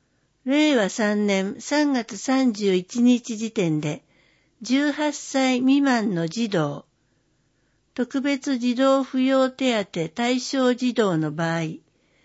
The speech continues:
二十歳未満を養育する父母など、令和四年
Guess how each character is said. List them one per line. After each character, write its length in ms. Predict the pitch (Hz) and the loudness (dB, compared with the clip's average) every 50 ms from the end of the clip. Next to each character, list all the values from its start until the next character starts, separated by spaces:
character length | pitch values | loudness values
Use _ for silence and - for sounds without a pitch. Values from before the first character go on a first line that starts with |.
| _ _ - | _ _ -4
二 140 | 220 220 214 | -2 -2 0
十 180 | 247 285 285 | 0 0 -2
歳 380 | 269 - - - 269 247 247 240 | -2 -4 -6 -2 0 0 2 2
未 200 | 226 226 220 208 | 2 0 0 0
満 300 | 180 156 143 131 262 - _ _ _ _ _ _ _ _ _ _ _ _ _ _ _ _ _ _ _ | 0 -2 -4 -6 -10 -14 _ _ _ _ _ _ _ _ _ _ _ _ _ _ _ _ _ _ _
を 240 | - 214 208 214 202 - _ _ _ _ _ | -4 -4 -4 -4 -6 -8 _ _ _ _ _
養 300 | - 226 247 269 277 294 | 0 4 4 4 4 4
育 340 | 294 285 262 - - 269 262 | 2 0 -2 -2 -2 -2 -2
す 240 | 254 - - 254 240 | -2 -2 -2 0 2
る 180 | 233 233 226 | 2 2 0
父 200 | 233 - - 302 | 0 -2 -2 0
母 180 | 262 262 254 220 | 2 4 4 2
な 160 | 196 175 156 | 2 0 -2
ど、 220 | 165 170 160 - - _ _ _ _ _ _ _ _ _ _ _ _ _ _ _ _ _ _ _ _ _ _ | -4 -6 -8 -8 -10 _ _ _ _ _ _ _ _ _ _ _ _ _ _ _ _ _ _ _ _ _ _
令 300 | 240 247 269 277 269 254 | 0 0 2 2 2 2
和 100 | 208 185 | 2 2
四 220 | 175 170 175 165 175 | 2 0 0 -2 -2
年 300 | 196 202 202 208 214 | 0 0 0 -2 -4